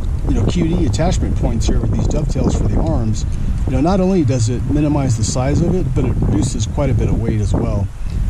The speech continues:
And because you don't have the, uh, these dovetail assemblies here on the sides, you know, these can sometimes come up here and make contact with your mount. Uh, since it doesn't have it,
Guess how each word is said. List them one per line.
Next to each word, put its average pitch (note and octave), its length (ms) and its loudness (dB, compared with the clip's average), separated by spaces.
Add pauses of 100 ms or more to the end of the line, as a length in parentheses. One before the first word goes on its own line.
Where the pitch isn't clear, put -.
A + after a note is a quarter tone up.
And A#2+ 200 2
because F3 300 2
you E3+ 80 2
don't D3+ 160 0
have C#3 340 0
the, A2+ 240 0
uh, G#2 200 0 (360)
these G#2 120 0
dovetail C#3 420 0
assemblies G#2+ 460 0
here A2+ 340 0 (400)
on A2+ 120 0
the A2 60 2
sides, - 600 0 (260)
you C3+ 80 0
know, C3+ 100 0
these E3 200 2
can - 140 0
sometimes C3+ 440 0
come C3+ 160 0
up C3 140 0
here C3+ 260 -2 (520)
and A#2 60 0
make B2+ 200 0
contact B2+ 500 0
with - 180 0
your A2 120 0
mount. C3 320 0 (920)
Uh, A#2 140 0
since F3 220 0
it G#3+ 60 0
doesn't F3+ 220 0
have F3 280 0
it, - 100 -2